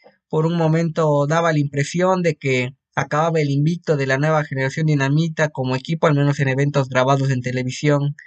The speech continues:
en triple A, pero entra Cibernético, distrae a Pagano, entonces gana la nueva generación Dinamita. Y esto es lo que nos deja de cara a lo que se viene en eventos como Verano de Escándalo. Ya está el cartel oficial.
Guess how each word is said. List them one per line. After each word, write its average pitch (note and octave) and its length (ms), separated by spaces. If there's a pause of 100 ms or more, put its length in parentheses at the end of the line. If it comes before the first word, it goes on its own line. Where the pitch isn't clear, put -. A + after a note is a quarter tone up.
(680)
en C3+ 220
triple D#3+ 380
A, G3+ 200
pero D3 220
entra D3+ 220
Cibernético, F#3+ 880 (220)
distrae C3 580
a B2+ 80
Pagano, G3 440
entonces C#3 680
gana C#3+ 300
la C3 140
nueva C#3 260
generación C3+ 560
Dinamita. G3+ 560 (1600)
Y D3+ 180
esto D#3 260
es C#3+ 80
lo C#3 100
que C#3+ 120
nos C#3+ 140
deja D3+ 260
de D3 120
cara D#3 240
a - 20
lo D3 120
que C#3+ 80
se C#3+ 100
viene D3+ 180
en D3 60
eventos D3 380
como B2+ 580
Verano D3 320
de C#3+ 80
Escándalo. G#3 640
Ya D3+ 140
está D3+ 260
el C#3+ 80
cartel D3 320
oficial. G3+ 540